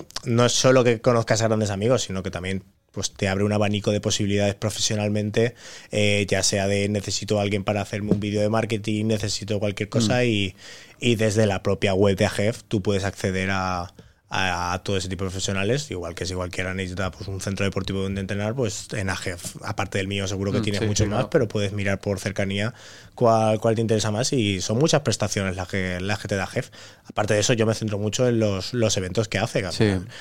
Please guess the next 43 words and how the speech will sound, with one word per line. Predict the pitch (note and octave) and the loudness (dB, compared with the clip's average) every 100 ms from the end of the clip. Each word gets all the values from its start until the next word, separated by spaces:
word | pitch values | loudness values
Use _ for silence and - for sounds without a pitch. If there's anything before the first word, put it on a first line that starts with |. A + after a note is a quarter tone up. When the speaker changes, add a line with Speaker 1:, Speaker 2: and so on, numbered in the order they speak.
| - - | -18 -2
Speaker 1:
con | - G2 | 0 2
una | G2+ | 2
cuota | F#2+ G#2+ G2+ G2+ G2 | 2 2 4 2 0
reducida, | F#2+ G2+ F#2 A#2 A2+ F#2+ F2+ | 0 -2 -2 2 2 2 -2
no | G2+ | 0
la | G2+ | 2
subáis | - G2 G2+ F#2+ - - | 2 2 2 0 -4 -4
ahora | G2+ G2 | -2 -2
que | |
me | G2 | -4
estáis | G2+ F#2+ | -4 -4
escuchando, | F#2+ G2 - G#2 | -6 -2 0 4
Speaker 2:
Por | G2+ G#2 | 4 4
favor. | D3 A#2 | 2 2
Speaker 1:
¿no? | B2 A#2+ B2+ - | 2 4 4 4
<laughs> | B2 - - | -2 -2 -2
Pero, | B2 A#2+ A#2 A2+ A2 G#2+ G2+ | 2 4 6 6 6 6 4
pero | A#2 G#2+ G#2 G2 | 4 6 4 4
sí, | - A#2 D3 | 2 2 2
son | G#2+ G2 | 0 -2
muchos | G2 G#2 | 0 0
eventos | G#2 G#2 G#2 | 0 0 -4
que, | - A2 G#2 | -2 -2 -2
que | G2+ G#2+ | -2 -2
te | G#2 | -2
ofrece | - A#2+ E3+ G#2+ | -2 0 2 2
y | F#2 F2 | 0 -2
muchos | F#2+ G2+ - G2 | -2 0 0 0
de | G2 | 2
ellos | G2 G2+ | 2 2
gratuitamente | G#2 G2 G2+ G2+ G2 A2+ | 0 -2 -2 -2 0 0
que | C3 | 0
dices, | A#2+ G#2+ G2 - - - | 0 0 -4 -8 -12 -4
es | F#2+ - | -4 2
que | G2 | 2
había, | F#2+ F#2 | 2 2
habría | A2 G2+ | 0 2
mucha | G2 G2 | 0 -2
gente | - G#2 G#2 | -2 -2 0
que | G#2+ | 0
por | G2+ | 0
este | F#2+ - | -2 -2
evento, | G2+ G2+ G2 A2 | -2 0 0 -2